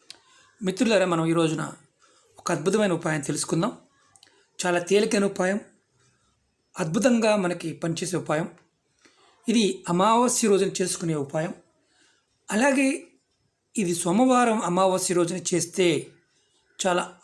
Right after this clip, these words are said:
అద్భుతమైన ఫలితాలను పొందుతాం. ఈ ఉపాయాన్ని ఎవరు చేసుకోవాలో చెప్తాను, ఎలా చేయాలో చెప్తాను. చాలా తేలికైన ఉపాయం,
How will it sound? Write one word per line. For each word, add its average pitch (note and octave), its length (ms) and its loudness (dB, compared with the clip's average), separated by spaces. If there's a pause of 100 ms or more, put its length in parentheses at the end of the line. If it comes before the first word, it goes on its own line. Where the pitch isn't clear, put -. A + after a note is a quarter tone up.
అద్భుతమైన A#3 640 2
ఫలితాలను E3+ 440 2
పొందుతాం. C3+ 320 -8 (1000)
ఈ A3 100 0
ఉపాయాన్ని D4+ 520 2
ఎవరు A3 200 2
చేసుకోవాలో A3 560 2
చెప్తాను, F3+ 340 -2 (220)
ఎలా F3 120 4
చేయాలో E3+ 320 0
చెప్తాను. D#3+ 340 -4 (220)
చాలా E3+ 280 0
తేలికైన G3+ 360 0
ఉపాయం, A3+ 260 0